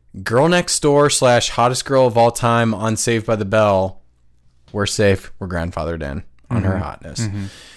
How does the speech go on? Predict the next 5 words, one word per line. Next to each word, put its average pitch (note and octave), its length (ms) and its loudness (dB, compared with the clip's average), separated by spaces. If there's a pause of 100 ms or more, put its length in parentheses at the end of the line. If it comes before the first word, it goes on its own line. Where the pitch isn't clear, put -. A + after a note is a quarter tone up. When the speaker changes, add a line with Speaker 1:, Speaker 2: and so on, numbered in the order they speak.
(920)
Speaker 1:
Gotta C3 220 4
tran-, D3 340 2
I A#2 80 0
gotta C3 180 2
transition B2+ 1040 -2